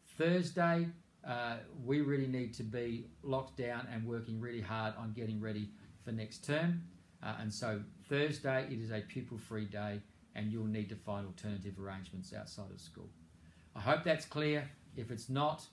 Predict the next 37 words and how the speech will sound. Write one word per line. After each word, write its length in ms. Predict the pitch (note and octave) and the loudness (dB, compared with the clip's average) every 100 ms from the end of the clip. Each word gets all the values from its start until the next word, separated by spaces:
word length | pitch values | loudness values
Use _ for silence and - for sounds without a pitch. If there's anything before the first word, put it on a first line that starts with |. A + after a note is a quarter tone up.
| - - - | -20 -20 -6
I 120 | A#2 | -2
apologise. 960 | A2+ - C#3 C#3 B2+ C3+ C3 C3 - - | -2 2 2 2 4 4 4 0 -4 -8
It's 180 | A#2+ G#2 | -8 -8
been 260 | - B2+ A#2 | -4 -2 -2
a, 320 | A#2 - - | -4 -6 -6
a 40 | A2 | -2
whirlwind 680 | A2 C3+ C#3+ C3+ C3+ B2+ | 2 2 4 4 2 2
of 100 | C3 | -2
a 60 | A#2 | -4
few, 180 | - A#2+ | -6 -6
couple 240 | C3+ A#2 | -4 -4
of 80 | A#2 | -4
weeks, 320 | B2 B2+ - | -2 -4 -6
and 160 | A#2 A2 | -4 -2
we're 120 | G#2+ | -2
doing 280 | B2 D3 D3 | 0 2 2
the 60 | |
best 340 | A#2+ C3 B2 - | 0 -2 -4 -4
we 100 | A2+ | -6
can. 360 | A2+ A2+ A2+ A2 - - - | -2 -2 -4 -6 -16 -20 -4
Please 240 | C#3 D3 | 2 2
don't 180 | C#3+ C#3 | 2 2
hesitate 460 | B2+ C3 A2+ B2 A#2 | 2 -2 -2 -4 -4
to 40 | |
contact 600 | G#2+ A#2 A2+ A2 A#2 G#2+ | -6 -4 -4 -2 -4 -4
us 240 | A#2 A2 - - - | -4 -4 -8 -20 -10
if 180 | A#2+ A#2 | -8 -4
you 80 | A2 | -2
need 360 | A2+ A2 G2+ B2+ | 0 0 -2 -4
any 220 | A#2 A2+ | -2 -2
further, 520 | - A2 G#2+ G#2 G2+ - - - | -2 -4 -2 -2 -4 -8 -14 -10
uh, 60 | A2 | -6
clarification 840 | - A#2+ A#2 A2 - G#2+ G2+ G2+ G2 | -2 0 -2 -6 -4 -2 -2 -6 -6
or 80 | |
explanation 580 | F#2+ - G2+ G2+ G2 - | -8 -8 -6 -6 -8 -10
around 300 | F#2+ G2 F#2+ F#2+ | -10 -8 -8 -8
that. 140 | G2 | -10